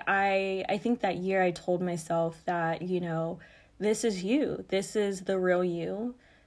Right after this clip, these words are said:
You have to acknowledge that you are someone who deals with depression, and it's not something that you should be ashamed of." So for me, I think that year I took an oath, a personal oath,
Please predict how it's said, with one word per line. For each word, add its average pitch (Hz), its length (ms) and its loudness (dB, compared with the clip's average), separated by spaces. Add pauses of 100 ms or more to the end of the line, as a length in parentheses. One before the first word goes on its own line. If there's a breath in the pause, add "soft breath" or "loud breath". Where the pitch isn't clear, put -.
You 202 180 -2
have 175 300 2
to - 180 -2
acknowledge 175 600 0
that 175 200 2
you 175 340 -2
are 175 300 2
someone 175 360 -6
who 175 140 -2
deals 165 260 -2
with 170 120 -6
depression, 175 680 -6
and 170 200 -4
it's 170 220 -6
not 170 180 -2
something 175 320 -2
that 175 140 -4
you 185 140 -2
should 170 160 -4
be 170 80 0
ashamed 165 420 -4
of." 170 280 0 (380 loud breath)
So - 160 0
for 208 200 2
me, 226 180 4
I 214 60 6
think 208 220 -2
that 185 200 0
year 185 320 2
I 175 120 2
took 185 240 -4
an 170 180 -4
oath, 175 280 2
a 170 40 -6
personal 170 560 -2
oath, 165 360 -2